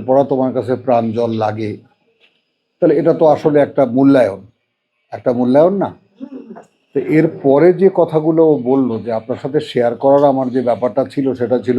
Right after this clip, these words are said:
যে প্রত্যেকটা আয়াতে যতটুকু সে কোরআন পড়েছে বা যতটুকু চিন্তা করেছে, ও যেটা বলতে চায় সেটা হলো যে চারটা লেভেলের কথা ও বলছে। ফার্স্ট, আহ, দরজাটা দিয়ে দিও আওয়াজ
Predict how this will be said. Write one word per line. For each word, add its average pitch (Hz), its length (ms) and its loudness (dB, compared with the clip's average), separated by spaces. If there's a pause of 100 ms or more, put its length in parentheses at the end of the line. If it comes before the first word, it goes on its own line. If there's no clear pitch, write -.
যে 123 140 -2
প্রত্যেকটা 151 600 -2
আয়াতে 123 540 2 (840)
যতটুকু 170 500 2
সে 156 140 2
কোরআন 127 280 2 (100)
পড়েছে 117 380 -4
বা 110 160 -6
যতটুকু 110 480 -8
চিন্তা 107 280 -6
করেছে, 107 380 -12 (1120)
ও 131 120 4
যেটা 170 260 4
বলতে 151 400 0
চায় 165 180 2
সেটা 156 260 0
হলো 151 240 0
যে 147 140 0 (1200)
চারটা 143 300 2
লেভেলের 135 460 4
কথা 120 260 -8
ও 107 140 -8
বলছে। 104 340 -18 (1600)
ফার্স্ট, 151 320 0 (400)
আহ, 113 480 -6
দরজাটা 131 420 2
দিয়ে 123 240 0
দিও 110 200 -6 (220)
আওয়াজ 113 240 -2